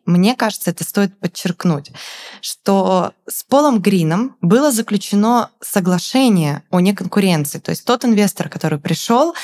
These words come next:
он понимал, что он выкупает полностью бизнес, но ведь бизнес основан на харизме, на знаниях, которые создал Пол Грин. Поэтому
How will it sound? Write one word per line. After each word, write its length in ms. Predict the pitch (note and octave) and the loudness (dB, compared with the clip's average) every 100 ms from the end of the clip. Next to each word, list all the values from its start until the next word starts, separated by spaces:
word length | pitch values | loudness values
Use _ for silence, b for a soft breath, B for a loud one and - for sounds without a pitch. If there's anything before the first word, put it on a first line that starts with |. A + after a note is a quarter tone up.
| B B | B B
он 160 | F#3+ F#3+ | 0 2
понимал, 360 | G3 G3+ F#3 | 4 4 4
что 160 | E3 D#3+ | 0 -2
он 100 | D3+ | -4
выкупает 480 | D3 E3+ E3+ C#3+ D3 | -4 -2 0 0 -2
полностью 420 | D3+ D3 - E3+ | -2 -2 -4 -2
бизнес, 480 | G#3 D#4+ C#4 G#3+ - | 0 2 0 -2 -4
но 220 | - G3 G3 | 2 4 4
ведь 180 | G3 | 2
бизнес 520 | F3 A3 G3+ D#3+ D3+ - | 2 2 2 0 -4 -4
основан 720 | E3 - F#3+ F#3 D#3 D3+ D3 B B B B - | -4 0 2 2 0 -2 -4 B B B B 0
на 180 | G#3 A3+ | 2 4
харизме, 640 | A3+ A3 G#3 E3+ E3 D#3 | 4 4 2 2 0 2
на 160 | D#3+ G3+ | 2 0
знаниях, 800 | G#3 G#3 G3 F#3 F3 D#3+ - - B B | 2 2 4 4 2 0 -4 -14 B B
которые 680 | - E3+ F3+ F3+ F3 E3 D#3+ | -4 -2 0 0 0 0 -2
создал 500 | - F3 D#3+ D#3 D3 | -2 -2 0 -2 -2
Пол 180 | D#3+ D#3+ | -2 0
Грин. 360 | F3+ A#3 D4+ - - | 2 0 -2 -8 -2
Поэтому 520 | G#3 E3+ F3+ F#3+ C4 | 0 2 2 2 0